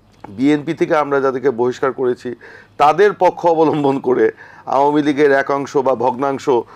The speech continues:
তারা লোক বল অর্থ কড়ি দিয়ে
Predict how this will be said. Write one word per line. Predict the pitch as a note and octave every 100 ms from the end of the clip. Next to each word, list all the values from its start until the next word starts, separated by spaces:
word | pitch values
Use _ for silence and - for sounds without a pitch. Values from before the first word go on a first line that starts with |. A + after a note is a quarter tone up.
| - -
তারা | - C#3+ D3 C3 - - _ - A#2+ B2+ C3 A#2
লোক | C#3+ D3 B2
বল | A#2 C#3 C#3
অর্থ | C3 C3+ -
কড়ি | C#3+ D3 C#3
দিয়ে | B2+ C#3 B2